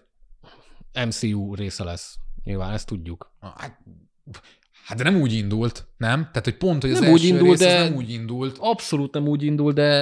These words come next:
Speaker 1: ez, erre ezt lehetett borítékolni, hogy össze fogják vonni. Csak hogy most a Morbius is mi lesz, vagy hogy a Morbius az egy szólófilm lesz, és akkor ennyibe ki is fújt,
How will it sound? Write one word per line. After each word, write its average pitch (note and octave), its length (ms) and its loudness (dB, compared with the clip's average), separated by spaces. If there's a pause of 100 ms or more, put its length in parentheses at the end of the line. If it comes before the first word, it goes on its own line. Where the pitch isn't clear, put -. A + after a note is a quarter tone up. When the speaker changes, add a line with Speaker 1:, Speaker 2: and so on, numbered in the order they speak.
Speaker 1:
ez, C#3+ 180 -6
erre D3 200 -6
ezt C#3+ 180 -10
lehetett D3+ 240 -2
borítékolni, A#2 680 -4
hogy G#2+ 160 -6
össze G#2+ 180 -8
fogják F#2 420 -10
vonni. F2+ 320 -10 (2000)
Csak - 160 -4
hogy D3+ 120 6
most C#3+ 160 0
a C#3 60 2
Morbius D#3+ 420 0
is C#3 140 -4
mi C#3 120 0
lesz, C#3+ 240 0
vagy C3+ 140 -2
hogy A2+ 120 -4
a A2+ 40 0
Morbius B2+ 440 -2
az A#2 60 -2
egy G#2 80 -4
szólófilm C#3+ 760 2
lesz, C#3 280 0
és B2+ 160 -2
akkor A#2 240 -6
ennyibe A#2+ 420 -4
ki A2 160 -8
is F2+ 140 -10
fújt, D3+ 520 0